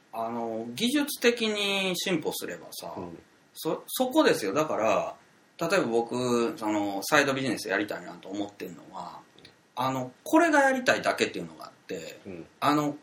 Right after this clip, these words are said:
Speaker 1: 女の子、可愛い女の子、まあ、メイドカフェみたいなのをや-、やる場合には、女の子を面接するでしょ？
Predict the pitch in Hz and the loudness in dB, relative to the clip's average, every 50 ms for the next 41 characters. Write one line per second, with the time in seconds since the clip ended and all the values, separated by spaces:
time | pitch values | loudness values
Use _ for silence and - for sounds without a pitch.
0 | - _ _ 196 233 302 349 349 349 349 320 294 240 - - - - - - - | -16 _ _ 6 8 8 8 6 6 6 6 4 4 2 0 -4 -8 -6 4 6
1 | 226 254 277 - - 131 117 127 135 123 104 104 110 107 101 110 117 135 143 139 | 6 6 8 6 6 4 4 2 2 0 2 4 4 4 6 6 6 6 6 4
2 | 147 - 220 233 240 208 135 - - - - - - - - - 113 131 160 170 | 4 6 6 6 6 4 4 2 -2 -6 -8 -12 -16 -18 -12 -4 2 2 2 2
3 | - - - - 127 143 156 165 156 151 123 98 92 95 101 98 98 98 - - | 2 -4 -4 2 4 4 4 6 4 4 2 2 0 0 2 2 2 2 0 -8
4 | - - _ _ _ _ _ _ _ _ _ _ _ - 214 311 370 392 381 359 | -18 -20 _ _ _ _ _ _ _ _ _ _ _ 6 6 6 8 8 6 6
5 | - - - 104 98 98 98 107 185 254 330 359 359 349 370 330 - 311 - - | 6 6 4 4 4 4 4 6 6 8 8 6 6 4 2 0 0 -2 0 2
6 | 311 294 254 - - - - | 4 4 4 2 0 -2 -6